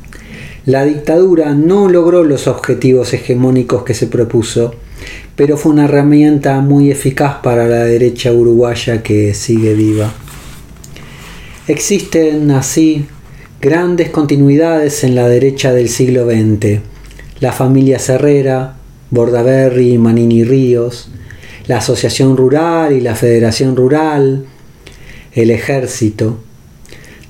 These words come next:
También las acusaciones de autoritarismo dirigidas hacia la izquierda y la disposición al autoritarismo de la derecha. Siempre que en Uruguay se quebró la institucionalidad democrática,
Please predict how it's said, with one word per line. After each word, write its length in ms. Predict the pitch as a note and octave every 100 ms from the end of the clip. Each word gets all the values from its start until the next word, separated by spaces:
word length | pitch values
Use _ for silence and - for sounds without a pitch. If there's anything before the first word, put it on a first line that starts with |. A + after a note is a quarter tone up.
| -
También 440 | C#3+ D#3+ G3+ G3+
las 200 | F#3 D3
acusaciones 760 | D3 D3 C#3 C#3 - E3 D#3+
de 60 | C#3
autoritarismo 920 | C#3 C3 B2 A#2+ B2+ D3+ F3+ D3+ C#3
dirigidas 640 | B2 A#2+ A2+ - C3 B2 -
hacia 220 | - A#2
la 80 | A2+
izquierda 560 | A2 - D#3+ E3 D3
y 40 | C3
la 120 | A#2+
disposición 800 | A2+ G#2+ B2+ A2 A2 - C3+ C3+
al 120 | B2
autoritarismo 960 | A2+ A2 A2+ A2 A2+ A#2 C#3 - B2 A2+
de 120 | A2
la 100 | G#2+
derecha. 520 | G#2 G2+ G2+ - G#2 G#2 - - - - - - - - - - - - - - - - - -
Siempre 480 | - - B3+ A#3 G#3
que 100 | F3
en 100 | D#3
Uruguay 520 | C#3+ C3 B2+ A#2 A2+
se 220 | - B2
quebró 460 | - C3+ C#3+ D#3+ D#3+
la 200 | D3+ C#3
institucionalidad 1080 | C3+ A#2 - A#2 A2+ A2 A#2 A2+ A2 A#2+ B2+
democrática, 840 | B2 A2+ A#2 E3+ G3 - C#3 A2